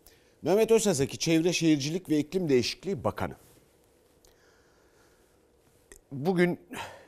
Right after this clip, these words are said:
günler sonra, dokuz gün sonra facia bölgesindeydi, İliç'te. "Niye yok, niye gitmedi?" diye sormuştuk.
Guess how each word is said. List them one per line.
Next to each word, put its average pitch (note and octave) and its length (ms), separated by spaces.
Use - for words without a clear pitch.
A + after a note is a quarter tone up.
günler D#3+ 540
sonra, F#2+ 540
dokuz C3+ 300
gün G#2 160
sonra F2 340
facia A#2+ 520
bölgesindeydi, F2 800
İliç'te. A2 520
"Niye F#3+ 540
yok, A#2 300
niye D#3+ 240
gitmedi?" B2 560
diye G2+ 160
sormuştuk. F#2 720